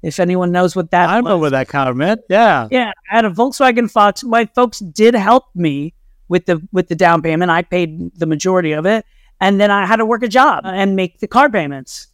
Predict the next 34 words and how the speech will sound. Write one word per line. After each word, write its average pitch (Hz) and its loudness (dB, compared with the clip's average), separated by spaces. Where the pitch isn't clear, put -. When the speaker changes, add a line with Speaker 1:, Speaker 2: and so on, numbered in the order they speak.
Speaker 1:
And 190 2
so, 185 2
you 196 0
know, 160 -2
I, 175 -2
I 185 2
didn't, 202 -4
my, 196 2
my 190 0
parents 214 0
didn't, 220 -2
like, 180 -6
buy 185 4
me 202 0
a 175 -4
car 262 4
or - 0
anything, 180 -2
but 190 2
I 180 -2
don't 196 -2
wanna 185 0
say, 190 -4
like, 160 -10
I, 156 -6
I 175 -4
didn't 180 0
grow 180 4
up 175 -2
in 165 -2
abject 156 -4
poverty, 165 -2
poverty 180 -2
either, 196 -2